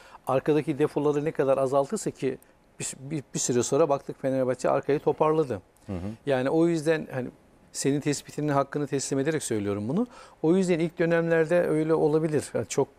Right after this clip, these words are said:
Speaker 1: garip gelmedi
Speaker 2: Ya
Speaker 1: bana.
Speaker 2: elbette belki
Speaker 1: Şimdi
Speaker 2: Pereira'ya da
Speaker 1: oturdu biraz
Speaker 2: sabredilseydi.
Speaker 1: hatlar. Mesela, mesela Samuel Osayi bana göre modern futbolun istediği tam bir sağ bek, sağ kenar
Speaker 2: Onda
Speaker 1: oyuncusu.
Speaker 2: bile ya ben bilmiyorum. Ben Samuel Osayi hep böyle dikine,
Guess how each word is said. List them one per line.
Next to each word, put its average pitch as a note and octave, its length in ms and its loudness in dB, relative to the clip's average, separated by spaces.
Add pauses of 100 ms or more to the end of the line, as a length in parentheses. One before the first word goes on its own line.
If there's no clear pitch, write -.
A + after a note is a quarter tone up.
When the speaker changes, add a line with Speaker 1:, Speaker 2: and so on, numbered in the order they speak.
Speaker 1:
garip B2+ 300 2
gelmedi C#3+ 200 4
Speaker 2:
Ya E3+ 140 6
Speaker 1:
bana. - 60 0
Speaker 2:
elbette F#3 360 2
belki C3+ 240 4
Speaker 1:
Şimdi D3 160 4
Speaker 2:
Pereira'ya E3 300 6
da D#3 40 2
Speaker 1:
oturdu D3 400 4
biraz A#3 200 4
Speaker 2:
sabredilseydi. C#3 380 4
Speaker 1:
hatlar. G3 440 2 (520)
Mesela, E3+ 440 2 (260)
mesela A3 200 -2
Samuel B3+ 400 0
Osayi A#3+ 480 -2
bana A#3+ 180 0
göre G#3+ 160 0
modern G3+ 400 2
futbolun A3+ 720 -2
istediği A3 560 0
tam G#3+ 260 -2
bir G3+ 60 -4
sağ D#3+ 300 0
bek, - 100 -12 (100)
sağ D3+ 280 -2
kenar C3+ 240 -4
Speaker 2:
Onda A#2 80 2
Speaker 1:
oyuncusu. B2+ 240 2
Speaker 2:
bile D3 260 4 (680)
ya A2 180 2 (120)
ben B2+ 220 2
bilmiyorum. C3+ 460 -2
Ben A#2 140 2
Samuel C3+ 380 0 (200)
Osayi C#3 360 2
hep E3 280 -4
böyle C3+ 360 2
dikine, D3 460 0